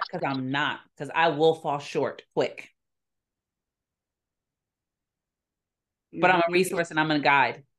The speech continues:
Speaker 1: And I'm going to continue to do that no matter what.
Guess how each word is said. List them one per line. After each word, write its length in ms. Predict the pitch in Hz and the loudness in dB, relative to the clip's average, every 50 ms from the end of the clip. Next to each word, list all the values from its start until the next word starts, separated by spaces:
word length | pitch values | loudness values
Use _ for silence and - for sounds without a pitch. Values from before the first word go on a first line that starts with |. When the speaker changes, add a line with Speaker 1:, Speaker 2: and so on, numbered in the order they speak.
| _ _ _ _ _ _ _ _ | _ _ _ _ _ _ _ _
Speaker 1:
And 120 | - 175 175 | 2 2 2
I'm 200 | 180 175 180 151 | 2 2 0 0
going 140 | 180 175 | 0 -2
to 100 | 170 165 | -2 -4
continue 400 | - 175 170 160 - 170 160 156 | -8 -8 -10 -8 -8 -8 -6 -6
to 80 | 147 147 | -6 -6
do 180 | 139 156 156 147 | -6 -6 -2 -2
that 260 | 147 131 127 - - | -2 -2 -2 -4 -2
no 140 | 156 156 147 | -2 -2 0
matter 340 | 147 156 147 147 139 139 | 2 2 2 2 2 0
what. 380 | 135 131 139 139 131 123 - _ | -4 -2 -2 -2 -2 -4 -6 _